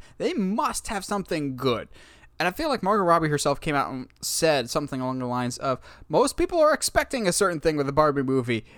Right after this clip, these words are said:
but then they see the Greta Gerwig's attached to it and they're going, 'Oh, maybe it's not that thing.'" That's exactly <laughs> our reaction.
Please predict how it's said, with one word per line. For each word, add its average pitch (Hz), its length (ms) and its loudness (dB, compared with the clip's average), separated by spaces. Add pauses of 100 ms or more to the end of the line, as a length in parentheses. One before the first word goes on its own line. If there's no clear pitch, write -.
(120)
but 165 160 0
then 196 140 0
they 170 100 0
see 180 140 0
the 151 80 0
Greta 151 260 4
Gerwig's 170 480 4
attached 131 320 -2
to 147 80 -2
it 131 60 0
and 135 100 -4
they're 131 60 -6
going, 127 220 -2 (120)
'Oh, 104 380 2 (200)
maybe 240 200 -2
it's - 120 -4
not 330 180 0
that 151 180 0
thing.'" 120 160 -2 (160)
That's 285 180 0
exactly 175 360 2
<laughs> - 40 -4
our 220 220 6
reaction. 214 600 4